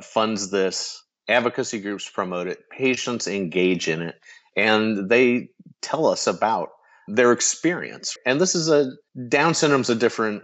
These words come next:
kind of animal too. I-, is it really a disease? You know, the, you know, if, if you are involved in the Down syndrome community, often the, you know, these people are just different.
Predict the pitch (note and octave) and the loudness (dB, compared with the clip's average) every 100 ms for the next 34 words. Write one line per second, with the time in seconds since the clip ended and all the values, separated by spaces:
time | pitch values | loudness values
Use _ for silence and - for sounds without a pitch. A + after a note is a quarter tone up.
0 | - A#2+ _ - A#2 A2+ G2+ G#2 G2 G2+ | -14 -20 _ -4 -2 0 0 -2 -4 -6
1 | F#2+ - F#3 D3+ C#2+ - _ _ _ _ | -10 -10 -8 -6 -8 -14 _ _ _ _
2 | G#2 A2 G2 G#2+ G2 A2 G2+ G2 F#2 G#2+ | -2 -2 -2 -2 2 4 6 4 0 -2
3 | A#2 F#3+ G#3 G3+ F#3 F#3 E3+ A#2+ A#2+ A#2 | 0 -2 -2 0 0 0 -2 -4 -6 -4
4 | A#2+ G2+ G2+ G#2 G2+ A2 G2+ - G2 F#2+ | -4 -2 0 0 -2 -2 -4 -4 -6 -6
5 | - _ - G#2 G2+ F2+ F#2+ A#2 C3 G#2+ | -18 _ 2 4 2 2 2 4 2 0
6 | F#2+ F#2 D#2+ E2 E2 - F2+ E2 - D#2+ | -4 -4 -6 -8 -10 -10 -10 -12 -14 -14
7 | D2 D2 D#2+ C#3+ - - - - _ - | -12 -10 -6 -6 -10 -20 -20 -20 _ 0
8 | B2 - C3+ C3+ B2 D#3+ D#3 D#3 D3+ C3 | 2 2 0 2 2 4 4 4 2 0
9 | A#2+ C#3 C3+ - - - - - | 4 4 4 0 -2 -2 -6 -12